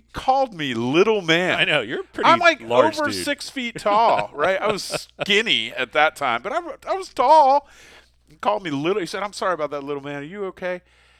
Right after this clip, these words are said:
Speaker 1: And I look up, and I see Grant Hill, and I was just like, "Hey, man, the question is, are you okay?" <laughs>
Speaker 2: <laughs> Yeah.
Speaker 1: Like, 'cause we got that.
Speaker 2: Duke's national championship title hopes have been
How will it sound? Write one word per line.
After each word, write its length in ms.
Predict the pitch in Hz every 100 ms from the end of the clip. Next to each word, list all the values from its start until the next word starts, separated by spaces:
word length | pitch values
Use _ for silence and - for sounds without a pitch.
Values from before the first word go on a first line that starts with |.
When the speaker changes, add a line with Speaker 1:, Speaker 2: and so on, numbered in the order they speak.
| _ -
Speaker 1:
And 220 | 143 139 -
I 140 | 156
look 240 | 180 165
up, 220 | 151 135 -
and 120 | 131
I 60 |
see 160 | 123 165
Grant 360 | 120 127 127 120
Hill, 200 | 131 120
and 80 |
I 20 | 117
was 100 | 113
just 160 | 120
like, 160 | - -
"Hey, 280 | 98 87 87
man, 280 | 78 71 _
the 60 |
question 420 | - - 139 - 92
is, 300 | 71 71 _ _ _ -
are 200 | 80 64 71 76
you 240 | 156 117
okay?" 420 | 76 - - 82 -
<laughs> 60 |
Speaker 2:
<laughs> 20 | 208 190 285 -
Yeah. 200 | 226 233 - 240 240 -
Speaker 1:
Like, 180 | 208 160 175 226 190 -
'cause 120 | 151
we 100 | 208
got 160 | 214 156
that. 200 | 143 156
Speaker 2:
Duke's 360 | 151 - -
national 420 | 156 165 - 160
championship 720 | 147 147 147 151 127 131 127 -
title 380 | 127 131 127
hopes 400 | 123 120 123 -
have 200 | 202 190
been 140 | 135